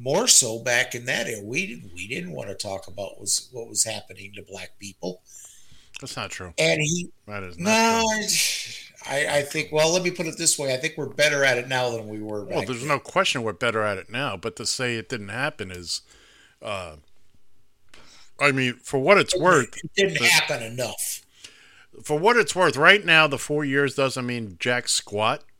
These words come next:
Speaker 2: in our age difference. But when we were, when I was twenty-one, you were seventeen. I, I mean,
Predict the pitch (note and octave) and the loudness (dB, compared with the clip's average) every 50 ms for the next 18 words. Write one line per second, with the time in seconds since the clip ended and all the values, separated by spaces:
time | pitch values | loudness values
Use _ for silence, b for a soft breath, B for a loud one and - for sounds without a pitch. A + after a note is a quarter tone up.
0 | _ _ - A#2 A2+ A2 G#2+ G#2 G#2 G#2 G#2+ A#2 A2 - - B2+ B2 - D3+ D3 | _ _ -8 -6 -2 0 0 0 0 0 -2 -2 -4 -4 -6 -6 -6 -6 -6 -8
1 | D#3 - - - B B B B B B B B B - C3+ B2+ A2 A2+ B2 C3+ | -8 -8 -10 -12 B B B B B B B B B 0 0 0 0 0 -2 -2
2 | C#3 C3+ C3 C3 B2+ A#2+ A#2+ B2 A#2 A2+ A2+ A2+ A#2 A#2 B2 D#3 G3 F#3+ C#3+ - | -2 0 0 0 0 2 2 2 2 0 0 -2 -2 0 2 2 2 2 0 -2
3 | - - D#3+ D#3 C3+ B2 B2 D3 D#3 B2+ A2+ B2+ C3+ B2 A2 - - - A2+ G2+ | -2 -2 -2 -2 0 -2 -2 -2 -4 -4 -4 -2 -2 -2 0 0 0 0 0 -2
4 | G2 G2 - - - D#3+ A#2+ D#2+ - - - - - - - _ - - - - | -4 -8 -10 -8 -8 -8 -8 -8 -10 -16 -20 -20 -20 -20 -20 _ -20 -20 -20 -20
5 | - - _ _ _ _ _ _ _ _ _ _ _ _ _ _ _ - - - | -20 -20 _ _ _ _ _ _ _ _ _ _ _ _ _ _ _ -20 -20 -20
6 | - - - - - - - - - _ _ - - - - - - - - - | -20 -20 -20 -20 -20 -20 -20 -20 -20 _ _ -20 -20 -20 -20 -20 -20 -20 -20 -20
7 | - - _ _ - D#3 D#3+ E3+ - D3+ D#3+ E3 E3 F3 E3+ | -20 -20 _ _ 4 6 6 6 8 6 6 8 8 8 8